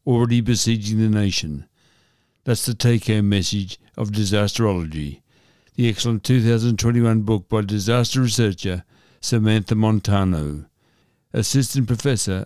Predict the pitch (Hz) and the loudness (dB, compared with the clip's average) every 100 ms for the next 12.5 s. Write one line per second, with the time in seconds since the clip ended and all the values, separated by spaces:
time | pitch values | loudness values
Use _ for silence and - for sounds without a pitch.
0 | - 110 107 107 120 110 113 98 120 123 | -4 -2 0 2 2 2 0 2 0 0
1 | - 123 113 104 92 95 - - 110 110 | -2 2 2 2 0 -2 -4 -6 -4 0
2 | 107 107 107 - 107 92 98 - 113 107 | 0 -2 -4 0 0 0 -6 -4 0 0
3 | 101 101 101 101 107 101 101 90 82 76 | 0 0 0 0 -2 -4 -4 -4 -4 -4
4 | 73 80 _ _ _ _ _ - 135 147 | -6 -10 _ _ _ _ _ -2 2 2
5 | 120 127 117 123 107 123 117 - - 123 | 2 -2 0 0 2 2 0 0 0 2
6 | 92 87 87 - - 120 110 117 110 104 | 2 0 -4 -8 -2 -2 2 0 2 2
7 | 107 113 127 123 117 120 117 104 127 120 | 2 2 2 2 2 2 2 2 0 2
8 | 113 110 120 120 113 117 120 104 98 98 | 4 4 4 4 2 2 2 2 0 0
9 | 104 104 107 95 117 110 117 - 131 104 | 0 2 2 0 0 2 0 -2 -6 -4
10 | 98 - 127 107 117 107 117 95 113 101 | -4 0 0 2 0 2 0 0 -2 0
11 | 92 92 - _ _ _ - - 110 98 | 0 -2 -6 _ _ _ -8 -4 -2 -2
12 | - 104 - 78 - | 0 -2 -2 -10 -10